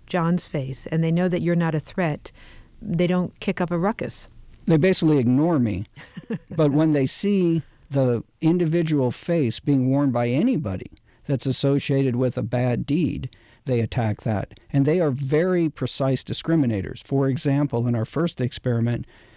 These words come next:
Speaker 2: we used a caveman mask to be the dangerous person, the trapper. And we also used a Dick Cheney mask, which,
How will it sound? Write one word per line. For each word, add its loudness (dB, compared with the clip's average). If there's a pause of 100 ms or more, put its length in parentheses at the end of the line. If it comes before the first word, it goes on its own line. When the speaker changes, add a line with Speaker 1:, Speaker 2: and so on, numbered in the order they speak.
(160)
Speaker 2:
we 4
used 2
a 0
caveman 0
mask -4
to -2
be 2
the 0
dangerous -2
person, -2
the -2
trapper. -2 (520)
And 2
we 2
also 0
used 2
a -2
Dick -2
Cheney 0
mask, -2
which, -8